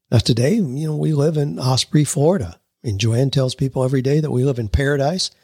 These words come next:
We have a beautiful, gorgeous home, no mortgage, no car payments, have the freedom to travel, spend time with family and friends.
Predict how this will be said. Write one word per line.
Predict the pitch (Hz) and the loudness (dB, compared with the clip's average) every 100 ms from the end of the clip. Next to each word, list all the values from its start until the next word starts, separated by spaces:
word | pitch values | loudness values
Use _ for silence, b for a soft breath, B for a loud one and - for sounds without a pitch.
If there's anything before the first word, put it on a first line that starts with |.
| b b b b b b b _ - | b b b b b b b _ 2
We | 127 | 2
have | 104 | 2
a | |
beautiful, | 104 123 151 156 - 156 160 - _ _ _ _ | 0 2 4 2 0 -2 -2 -10 _ _ _ _
gorgeous | - 113 135 131 | -2 2 2 2
home, | - 135 147 180 | 2 0 0 -2
no | 160 120 | 0 0
mortgage, | 131 120 127 185 165 - - - | 0 -2 -4 -4 -6 -10 -12 -2
no | 123 | 0
car | 127 139 131 | 2 2 0
payments, | - 151 165 185 - _ _ _ _ | 0 -2 -2 -6 -10 _ _ _ _
have | - 131 | -4 -2
the | 113 | -2
freedom | - 131 139 | 0 0 0
to | 135 | -4
travel, | - 139 131 135 | -2 0 0 -2
spend | 135 - 127 | -4 0 -2
time | 123 127 131 | 0 -2 -2
with | 131 | -2
family | 131 123 127 | -4 -2 -2
and | 123 | -4
friends. | - 117 120 127 | -4 -4 -4 -4